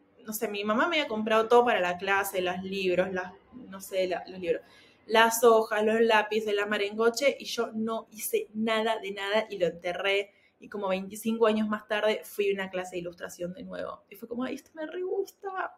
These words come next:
Hoy no, no le estoy pudiendo dedicar el tiempo que me encantaría, pues la maternidad, el laburo, la vida, la pareja, las otras cosas que quiero hacer. Quiero también mirar Netflix, una serie basura.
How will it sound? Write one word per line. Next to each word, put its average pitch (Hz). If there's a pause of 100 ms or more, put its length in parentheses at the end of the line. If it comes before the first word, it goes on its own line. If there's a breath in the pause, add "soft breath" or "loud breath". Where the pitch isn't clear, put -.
(100)
Hoy 262
no, 311
no 240
le 254
estoy 247
pudiendo 233
dedicar 196
el 190
tiempo 208
que 202
me 185
encantaría, 175
pues 180 (440 soft breath)
la 392
maternidad, 208
el 208
laburo, 196
la 175
vida, 208
la 180
pareja, 180
las 170
otras -
cosas 214
que -
quiero 175
hacer. 233
Quiero 196
también 214
mirar 180
Netflix, 175
una 170
serie 170
basura. 175